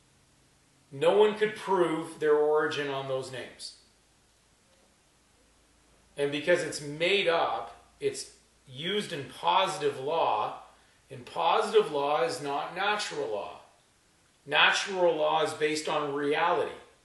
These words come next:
Positive law is based on legislation for the idea of enforcing something. Man wants to rule over himself,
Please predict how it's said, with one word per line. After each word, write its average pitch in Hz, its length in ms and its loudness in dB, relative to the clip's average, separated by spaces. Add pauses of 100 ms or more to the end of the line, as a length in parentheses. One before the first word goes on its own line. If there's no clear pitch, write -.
(840)
Positive 175 580 2
law 147 300 2
is 139 80 0
based 151 340 -4
on 143 180 -2
legislation 143 800 -4 (1400)
for 180 320 2
the 185 160 0
idea 165 380 2
of 147 80 -4
enforcing 180 760 0
something. - 420 -10 (4000)
Man 170 420 0
wants 170 280 0
to 175 100 -12
rule 180 300 -2
over 180 280 -2
himself, - 680 -2